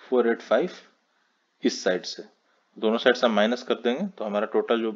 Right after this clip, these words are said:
bar का length निकल के आएगा वो आएगा वन पॉइंट फ़ोर नाइन ज़ीरो meter।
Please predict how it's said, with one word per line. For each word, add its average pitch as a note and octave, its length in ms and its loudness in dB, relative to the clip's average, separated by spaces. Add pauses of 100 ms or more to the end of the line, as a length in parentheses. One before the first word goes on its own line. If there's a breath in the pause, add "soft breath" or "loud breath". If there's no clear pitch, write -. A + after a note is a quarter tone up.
(140)
bar G#2+ 240 2
का G#2+ 140 -4
length G#2+ 140 -4
निकल G#2+ 240 -4
के G#2+ 140 -8
आएगा B2 120 -4
वो A#2 160 0
आएगा G#2+ 220 2
वन A2+ 200 -2 (100)
पॉइंट D#3 220 -2 (680)
फ़ोर A2 220 0
नाइन C3+ 340 -2 (100)
ज़ीरो G2+ 300 -4
meter। F2 280 -10